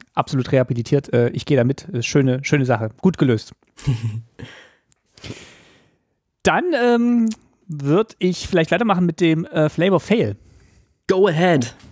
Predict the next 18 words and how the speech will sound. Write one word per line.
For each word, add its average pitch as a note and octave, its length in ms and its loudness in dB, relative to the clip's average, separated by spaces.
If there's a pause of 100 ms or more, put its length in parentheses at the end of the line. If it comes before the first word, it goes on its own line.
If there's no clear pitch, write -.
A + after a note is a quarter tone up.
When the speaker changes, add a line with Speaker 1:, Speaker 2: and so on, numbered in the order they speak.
(1200)
Speaker 1:
Mein F3+ 360 0
Flavor F3+ 400 2
Fail G3 440 0 (800)
ist - 460 -4
der E3 480 2 (300)
Shady C#4 560 0
Traveler, G3+ 600 0 (1000)
zu - 180 -2
Deutsch E3+ 520 0 (640)
der F3 120 0
zwielichtige A3 600 -2
Reisende. C3+ 560 0 (1080)
Speaker 2:
Hm. - 280 -8 (220)
Speaker 1:
Ähm, E3 480 2 (240)
weniger F#3 640 0
wegen G3+ 260 0
der, E3 400 2
ähm, D3 500 0